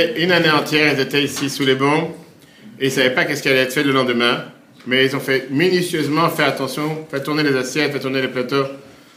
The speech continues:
parce que la table est très bien préparée. Et ils faisaient attention à comment f-, bon, faire les mitzvot, sur le moindre détail. Les matzot les plus belles pour Pessah, les etrog,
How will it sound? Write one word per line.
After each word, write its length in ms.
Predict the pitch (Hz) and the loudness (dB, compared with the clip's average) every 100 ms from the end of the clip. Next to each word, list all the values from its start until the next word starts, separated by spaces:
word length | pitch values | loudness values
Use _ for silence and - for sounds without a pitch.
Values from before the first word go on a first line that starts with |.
| - - - | -20 -20 -20
parce 140 | - | -8
que 60 | 117 | -4
la 60 | |
table 180 | 131 123 | -2 -4
est 20 | |
très 120 | - | -2
bien 120 | 123 120 | -2 -2
préparée. 560 | 120 120 120 131 139 - - - - _ _ - | -4 -2 2 4 2 -2 -12 -20 -20 _ _ -6
Et 260 | 123 127 123 | 0 4 4
ils 20 | |
faisaient 140 | 123 135 | 2 0
attention 440 | 135 131 160 151 | 0 -4 0 2
à 340 | 143 135 131 123 | 4 4 0 -2
comment 220 | 131 135 | -2 -2
f-, 180 | 131 127 | -4 -4
bon, 280 | 127 123 123 | -2 -2 -4
faire 220 | - 127 | 0 2
les 80 | 123 | 2
mitzvot, 480 | 117 123 147 139 | -2 0 0 0
sur 220 | - - 120 | -4 -8 -4
le 60 | |
moindre 260 | 123 143 135 | 0 2 2
détail. 480 | 131 123 127 120 120 - - - | -2 0 0 0 -2 -10 -20 -8
Les 100 | 123 | -4
matzot 380 | 123 123 - 139 | 0 -2 0 -2
les 80 | 135 | -2
plus 160 | - 127 | -6 -2
belles 220 | 147 151 | 0 0
pour 160 | 143 135 | -2 -4
Pessah, 580 | 127 143 131 117 - - | -4 0 0 0 -4 -4
les 120 | 123 | 0
etrog, 440 | 127 - - 160 | 0 0 0 2